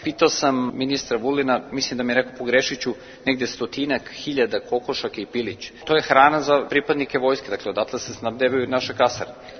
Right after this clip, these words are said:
Ja ne mogu da verujem da neko može da ide toliko da atakuje na našu vojsku za nešto što je potpuno lako proverivo i čisto. Pola konferencije za štampu trošim na odgovore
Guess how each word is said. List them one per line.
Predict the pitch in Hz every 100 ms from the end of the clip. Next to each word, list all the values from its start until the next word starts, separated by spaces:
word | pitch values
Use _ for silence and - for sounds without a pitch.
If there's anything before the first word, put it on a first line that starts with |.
| -
Ja | 135
ne | 139
mogu | 139 165 185 180
da | 143
verujem | 131 156 143 120
da | 117
neko | 151 139
može | 139 160 123
da | 131
ide | 165 120 - - -
toliko | 120 120 202 196
da | 139 127 - -
atakuje | 143 - 202 - 160 135
na | 123
našu | 131 165 139
vojsku | 120 101 104 - 214 - - -
za | - 117
nešto | 156 214 180
što | - -
je | 131 -
potpuno | 214 220 - 233 196
lako | 156 139 170 - 165
proverivo | - 131 123 151 160 151
i |
čisto. | - 113 - - - - - -
Pola | 170 165
konferencije | - 151 143 147 160 143
za |
štampu | - 165 160 147
trošim | 147 156 - 147
na | 143
odgovore | 147 143 143 135